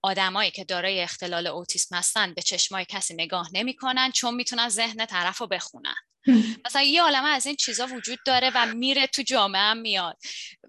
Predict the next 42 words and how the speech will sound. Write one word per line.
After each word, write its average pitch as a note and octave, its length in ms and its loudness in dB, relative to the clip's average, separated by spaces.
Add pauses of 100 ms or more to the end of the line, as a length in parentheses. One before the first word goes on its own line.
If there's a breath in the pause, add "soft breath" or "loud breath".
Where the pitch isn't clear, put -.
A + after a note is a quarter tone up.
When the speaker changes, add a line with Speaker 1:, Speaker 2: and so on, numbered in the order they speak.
Speaker 1:
مثل B3+ 260 2
همینی C4 260 -2
که D4 120 -2
پرستو G#3 520 2
گفت G3+ 240 -6
راهکار G3+ 420 0
دادن G3 320 -2
که G#3 120 -12
ببری F#3 380 -2
شیخ F#3 380 -2
روش F#3+ 180 -8
توف G3 280 -10
کنه. F#3 340 0
خب - 160 -2
خوبه D4+ 360 0
که D4 140 2
مثلاً A#3 540 2
ببینیم C4+ 340 0
که C#4+ 180 -4 (220 loud breath)
چه D4+ 120 0
بایدها، A#3+ 560 2
نبایدهای، A3 580 -2
چه A#3+ 180 -10
وظیفه‌ای A3 480 -2
ما A3+ 240 -2
داریم B3+ 300 -4
نسبت G#3+ 340 -2
به G#3 120 2
افراد، G3+ 240 -6
چون A#3 120 -6
خانواده G3 440 -2
به A3 60 0
اندازهٔ F#3+ 280 -4
کافی G3 320 -4
تحت F#3 280 -6
فشار F#3 360 -2
هستن. E3+ 380 0
چه G3 140 -8
کاری A3 200 -4
ما G#3 180 -2
می‌تونیم A3 420 -6
بکنیم، A3 420 -4